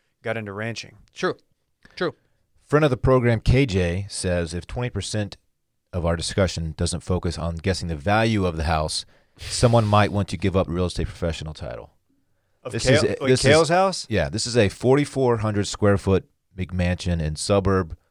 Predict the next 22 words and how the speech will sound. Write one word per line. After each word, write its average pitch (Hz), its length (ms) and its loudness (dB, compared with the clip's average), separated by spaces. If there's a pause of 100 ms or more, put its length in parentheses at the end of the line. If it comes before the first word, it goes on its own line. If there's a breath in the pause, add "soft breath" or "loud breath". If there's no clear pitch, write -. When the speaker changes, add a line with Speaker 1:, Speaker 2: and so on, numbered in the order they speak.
(640)
Speaker 3:
Oklahoma. 80 640 -2 (480)
And 87 380 -2
it, - 380 -6
if 90 180 -2
it 104 60 2
were 92 120 0
to 87 60 -6
go 90 380 2
on 92 160 -6
the 92 40 -4
market 90 320 0
today, 87 380 0
they 82 160 -4
would 82 100 -2
list 90 280 0
it 82 100 -6
for, 82 440 0 (1500)
uh, 78 340 -4 (1200)
three 101 200 2
hundred 95 240 2
ninety-five 80 500 -4
K. - 300 -14